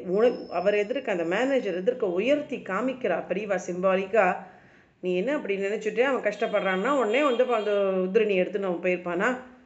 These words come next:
அப்படிங்கிற மாதிரி ஒரு, அது உணர்த்துறதுக்கு தான் பெரியவா அன்னைக்கு அப்படி இந்த மாதிரி ஒரு உதிரணியை அங்க வச்சு ஒரு மாய விளையாட்டு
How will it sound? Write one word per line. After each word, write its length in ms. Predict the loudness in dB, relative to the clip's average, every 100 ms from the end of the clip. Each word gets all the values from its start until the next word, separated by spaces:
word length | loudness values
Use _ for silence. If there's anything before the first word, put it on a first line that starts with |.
| _
அப்படிங்கிற 540 | -10 -8 -4 -4 -4 -8
மாதிரி 260 | -8 -6 -4
ஒரு, 180 | -4 -8 -14 -20 -20 _ _ -14
அது 120 | -10 -4
உணர்த்துறதுக்கு 720 | 0 0 0 0 0 -2 -8
தான் 240 | -2 0 0 -4 -8 -20 _ _
பெரியவா 320 | -6 -4 -4
அன்னைக்கு 300 | -6 -8 -8
அப்படி 260 | -8 -6 -6 -8 -16 _ _ _ _ _ _ -6
இந்த 240 | -4 -2
மாதிரி 240 | -2 -2
ஒரு 160 | -2 -4 -4
உதிரணியை 580 | -2 -2 -2 -2 -2 -4 -8 -12 -16 -18 -14
அங்க 300 | -8 -2 -2
வச்சு 340 | -2 -6 -6 -6 -8 -14 _ _ _ -6
ஒரு 180 | -2 -2 -4 -14 -20 -8
மாய 380 | -4 -2 0 0
விளையாட்டு 520 | -2 -4 -6 -2